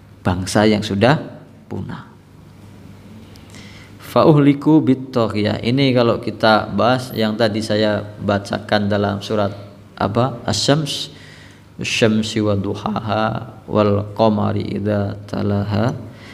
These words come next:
Sampai dalam, apa namanya, ayat, eh, <clears throat> kadzabat Samudu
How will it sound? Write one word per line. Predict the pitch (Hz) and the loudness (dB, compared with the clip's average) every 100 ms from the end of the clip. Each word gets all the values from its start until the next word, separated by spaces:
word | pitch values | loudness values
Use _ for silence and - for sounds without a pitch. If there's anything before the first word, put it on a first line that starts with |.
| - - - | -20 -18 -8
Sampai | - 101 101 107 - - - | 2 2 4 2 2 -2 -2
dalam, | 104 101 101 98 - - | 2 4 4 2 -4 -4
apa | 101 104 | -2 -2
namanya, | 98 98 101 101 110 147 147 - - - - - - - | -2 -2 0 0 0 0 -4 -14 -20 -20 -20 -20 -10 -2
ayat, | 98 104 104 104 - - - - | 2 2 0 -2 -14 -20 -10 -2
eh, | 101 95 52 - - - - - - - | 0 0 0 -4 -2 0 2 0 -2 -4
<clears throat> | - - - - - - - | -10 -14 -20 -20 -20 -16 0
kadzabat | 120 107 120 127 131 - | 2 4 4 6 2 -4
Samudu | - 139 143 202 135 208 - | 0 2 4 4 6 6 6